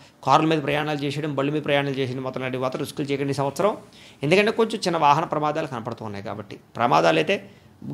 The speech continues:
గండాలు, మృత్యుగండాలు లాంటివి ఏవి లేవు, కానీ ఇబ్బందులు స్వల్పంగా ఉన్నాయి. ఆరోగ్యం విషయంలో కూడా కొంచెం అస్వస్థతలు, అస్తమాటు గురవడం, అస్తమాటు కొంచెం ఫుడ్ పాయిజన్ అవ్వడం కానీ, ఆయిల్ చేంజింగ్ కానీ, వాటర్ చేంజింగ్ కానీ,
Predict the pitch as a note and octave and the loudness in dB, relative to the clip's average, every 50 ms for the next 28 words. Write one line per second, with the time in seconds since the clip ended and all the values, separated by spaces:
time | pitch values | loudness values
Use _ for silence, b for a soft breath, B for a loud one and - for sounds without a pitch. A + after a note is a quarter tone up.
0 | C#3+ C#3+ C#3+ D#3+ F3+ G3 G#3+ A3 G#3+ G3+ F3 D#3 D3+ - F#3+ F#3 G3+ G3 G3 G3 | 2 2 4 6 8 8 8 8 6 4 2 -2 0 0 0 0 2 2 2 2
1 | F#3+ F3+ E3 D3 C3+ C3 B2 B2 A#2+ B2+ C#3 C#3+ E3 E3 F#3+ A3+ - - - - | 2 2 0 0 -2 -2 -4 -4 -4 -4 -2 0 0 0 -2 -2 -8 -10 -14 -10
2 | - D#3 D#3 F3+ G3 G3 G3 F3 - - C#3 C#3 - C#3+ D3 C#3+ C#3 C3+ C3 D3+ | -4 0 2 2 4 4 2 2 2 0 0 0 0 -2 -2 -2 -4 -2 -2 -4
3 | - C4 - - B B B B B G#2+ C#3+ E3+ G#3+ B3 A3+ G#3 A#3 A3+ G#3+ G3+ | -4 -4 -8 -14 B B B B B 8 8 10 10 8 6 6 4 2 2 2
4 | A3 G#3+ G3+ F3+ F#3 G3 A#3 D#4+ D#4+ - - F#3 F3+ F3+ D#3+ - - C3 - - | 2 0 2 2 2 0 0 -2 -4 -6 -6 -6 -6 -6 -8 -8 -8 -6 -2 -2
5 | - G#3 G3+ - - - A3 G#3+ G3+ E3 - - F3 F3 F3+ F3 D#3+ D3+ D#3+ E3 | 0 0 0 0 0 -4 0 2 2 0 0 0 0 2 2 2 2 2 2 4
6 | D#3+ D#3+ D#3 D#3 D3 - - - A2+ - E3+ F3 F3+ F3 F3+ F3 F3+ E3+ D#3+ D3 | 4 4 2 0 -4 -6 -10 -10 -8 -4 0 0 2 2 2 0 0 0 -2 -2
7 | - D3 C#3+ D3 D#3+ E3 D#3 D#3 D#3 D3+ D3+ D3+ D3+ D3+ D#3 E3 G3 - b b | -2 -2 0 2 2 2 2 0 -2 -2 -2 -2 -4 -4 -4 -6 -8 -12 b b
8 | b b b b b - - B2+ D#3+ E3+ E3+ - D#3+ D#3+ D#3+ D#3+ D#3+ D3+ D3+ D3 | b b b b b 2 4 4 6 4 2 0 -2 -2 0 0 -2 -2 -2 -2
9 | D3 D#3 - - B2+ B2 C3+ - D3+ C#3+ - D#3+ D#3 D#3 D#3+ D#3+ D3+ D3+ D3 D3+ | -2 -4 -6 -2 0 0 0 0 0 -4 -2 -2 -2 0 -2 -4 -2 -2 -4 -4
10 | D#3+ - | -4 -8